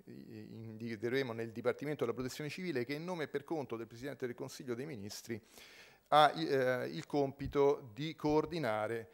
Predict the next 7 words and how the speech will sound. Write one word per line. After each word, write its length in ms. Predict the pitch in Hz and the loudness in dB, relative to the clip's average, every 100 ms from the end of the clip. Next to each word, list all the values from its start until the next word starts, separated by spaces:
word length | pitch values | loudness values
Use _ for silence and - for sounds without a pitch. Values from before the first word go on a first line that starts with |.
| _ | _
questo 640 | - 139 - 135 120 123 160 | -2 -2 2 4 4 2 -6
sistema 420 | 151 - 143 135 | -10 0 0 0
estremamente 480 | - 127 131 127 127 | -2 -2 -2 -2 -2
complesso. 600 | 120 - 101 98 - 113 - | -4 -6 -8 -8 -10 -12 -12
Il 80 | |
sistema 460 | - 170 196 180 143 | -10 -4 0 2 0
che 340 | - 156 151 | 0 0 -2